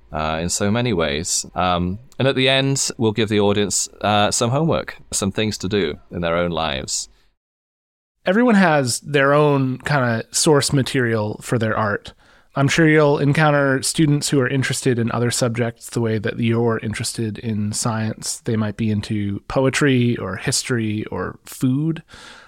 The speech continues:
Speaker 2: Um, and so I'm, I'm curious,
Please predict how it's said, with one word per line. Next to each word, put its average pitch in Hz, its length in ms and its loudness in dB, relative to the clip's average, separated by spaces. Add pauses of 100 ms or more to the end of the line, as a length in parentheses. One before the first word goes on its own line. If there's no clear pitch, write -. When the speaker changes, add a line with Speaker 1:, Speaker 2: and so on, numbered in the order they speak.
(120)
Speaker 2:
Um, 113 600 2 (520)
and 156 160 4
so 175 200 6
I'm, 180 320 4
I'm 180 140 4
curious, 240 540 2